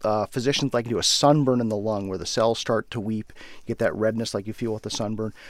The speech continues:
So it can cause a really significant harm to the lungs, and it also makes you more susceptible to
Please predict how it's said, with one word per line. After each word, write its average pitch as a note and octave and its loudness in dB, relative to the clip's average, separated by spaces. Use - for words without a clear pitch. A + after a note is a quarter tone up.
So C3 0
it B2 -2
can C3 0
cause A#2 0
a A2+ -4
really C#3+ 0
significant A2+ -4
harm D#3 4
to - 0
the B2 0
lungs, F#2+ -4
and B2 0
it B2+ 6
also D#3 6
makes A#2+ 0
you A#2 0
more B2 2
susceptible A2+ 2
to - -6